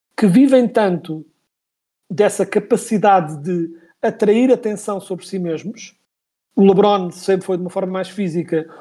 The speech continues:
o Luka é de uma forma um pouco mais estratégica, chamamos-lhe assim. Ele também usa muito o seu corpo, mas não necessariamente para afundar na cara das pessoas, embora também de vez em quando faça, mas mais para manipular o campo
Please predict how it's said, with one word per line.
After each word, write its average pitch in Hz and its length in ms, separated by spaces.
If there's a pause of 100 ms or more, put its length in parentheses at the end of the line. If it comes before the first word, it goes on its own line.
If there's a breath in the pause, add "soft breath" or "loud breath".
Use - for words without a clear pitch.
(160 loud breath)
o 190 120
Luka 202 340
é 175 60
de 160 80
uma 185 120
forma 175 580 (380)
um 180 120
pouco 190 280
mais 185 300
estratégica, 180 760
chamamos-lhe 170 340
assim. 170 420 (320 soft breath)
Ele 190 160
também 196 280
usa 208 180
muito 202 180
o 180 40
seu 190 180
corpo, 190 360
mas 175 160
não 185 100
necessariamente 185 400
para 185 80
afundar 175 320
na 175 80
cara 175 180
das 160 140
pessoas, 165 400
embora 226 280
também 175 200
de 156 60
vez 165 100
em 165 40
quando 165 200
faça, 160 400 (400)
mas 175 200
mais 196 280
para 175 400
manipular 190 1000 (540)
o 185 120
campo 185 600